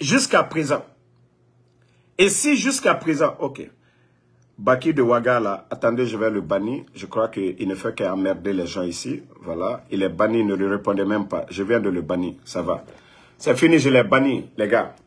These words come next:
Ne vous fatiguez pas dans les commentaires, ne le répondez pas. Voilà. Si jusqu'à présent, la soi-disant nouvelle constitution des putschistes, ils ne l'ont pas encore publiée.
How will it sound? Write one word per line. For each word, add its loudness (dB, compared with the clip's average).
Ne 0
vous 0
fatiguez -2
pas 2
dans 0
les 0
commentaires, 0
ne 0
le 0
répondez 0
pas. -6
Voilà. -4
Si 4
jusqu'à 4
présent, 2
la 4
soi-disant 2
nouvelle 2
constitution -2
des 0
putschistes, -8
ils 0
ne 2
l'ont 4
pas 4
encore 2
publiée. -4